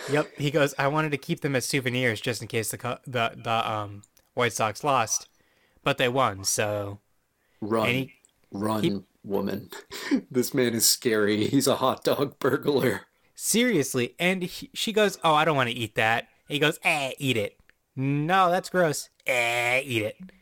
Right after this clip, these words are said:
Speaker 1: And then she does. <laughs>
Speaker 2: That's so uncomfortable. Like
Speaker 1: It one hundred percent was. And then Bankhead stumbles over and he's drunk. He goes, "Ooh, you're pretty." He looks over to see Nick. Nick waves at him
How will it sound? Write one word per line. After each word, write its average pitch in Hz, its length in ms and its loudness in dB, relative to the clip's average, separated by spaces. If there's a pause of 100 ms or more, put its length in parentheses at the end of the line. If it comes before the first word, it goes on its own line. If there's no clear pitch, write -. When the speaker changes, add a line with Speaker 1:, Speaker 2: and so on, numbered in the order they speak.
(320)
Speaker 1:
And 139 200 2
then 131 120 2
she 165 140 -4
does. 104 380 -2 (160)
<laughs> - 140 -10 (2000)
Speaker 2:
That's - 160 0
so 139 300 4
uncomfortable. 113 680 -4 (180)
Like 104 280 -2 (100)
Speaker 1:
It 147 220 -2
one 139 160 0
hundred 139 220 -2
percent 117 300 -2
was. 107 400 -6
And 135 220 0
then 123 340 0 (140)
Bankhead 147 500 -2
stumbles 113 420 -2
over 104 280 0
and 101 120 -10
he's 160 220 0
drunk. 113 320 -2
He 131 80 -18
goes, 120 200 -2
"Ooh, 202 160 -2
you're 165 220 -2
pretty." 131 480 -2 (300)
He 139 160 0
looks 147 240 0
over 123 260 2
to - 120 -10
see 117 240 -6
Nick. 143 440 -2 (420)
Nick 139 280 -4
waves 135 340 0
at 117 80 -4
him 113 220 -2